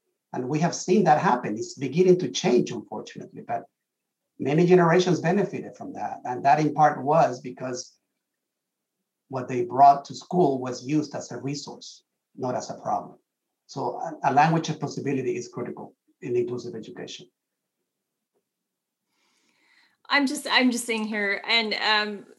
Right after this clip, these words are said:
Speaker 2: the language of possibility just sings to my heart. And I think about, you know, that presuming potential.
Speaker 1: Right.
Speaker 2: That everyone has potential and brings strength. That's really what, it's the reframing. And so much what we use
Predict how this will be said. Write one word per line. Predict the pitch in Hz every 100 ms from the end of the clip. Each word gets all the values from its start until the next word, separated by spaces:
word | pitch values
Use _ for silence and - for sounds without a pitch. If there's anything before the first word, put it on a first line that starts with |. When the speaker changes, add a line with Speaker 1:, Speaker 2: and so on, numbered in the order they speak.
| - 214
Speaker 2:
the | 240
language | 262 277 311 262
of | 320
possibility | 233 220 226 220 220
just | 208 208
sings | 226 208 247
to | -
my | 226 208
heart. | 196 190 220 226
And | 233 208
I | 202
think | 226 214
about, | 208 196 190 190 - - -
you | 214
know, | 202
that | 190 185
presuming | - 208 226 208 202
potential. | 202 202 180 170 180 185 185 _ _ _ _ _ _ _ -
Speaker 1:
Right. | 127 - - 208 _ 247
Speaker 2:
That | 214 208 202 -
everyone | - 226 220 202
has | 220 208
potential | 208 - 202 - 208
and | 208 208
brings | 202 202 202
strength. | - - 240 285 - _
That's | 220 202 -
really | 214 208
what, | 196 190 - _
it's | - 208 _
the | 214
reframing. | 202 208 202 196 196 208 233 254 254 _ _ -
And | 208
so | 233
much | 226 214 -
what | 220 -
we | 208
use | 196 196 220 247 254